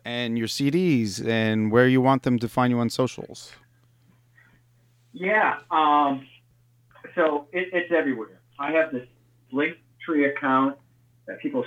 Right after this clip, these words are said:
Speaker 2: scan. You can find me. Uh, everything is Bells to Go.
Speaker 1: Okay.
Speaker 2: So it's Bells, the number two, Go.
Speaker 1: Mm-hmm.
Speaker 2: And whether you're on Instagram, Twitter,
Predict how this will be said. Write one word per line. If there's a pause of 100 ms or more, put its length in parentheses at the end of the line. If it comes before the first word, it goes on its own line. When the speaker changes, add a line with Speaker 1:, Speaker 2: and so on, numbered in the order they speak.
(100)
Speaker 2:
scan.
You
can
find
me.
Uh,
everything
is
Bells (160)
to
Go. (440)
Speaker 1:
Okay.
Speaker 2:
So
it's
Bells,
the
number (100)
two,
Go. (120)
Speaker 1:
Mm-hmm. (140)
Speaker 2:
And
whether
you're
on (220)
Instagram, (460)
Twitter,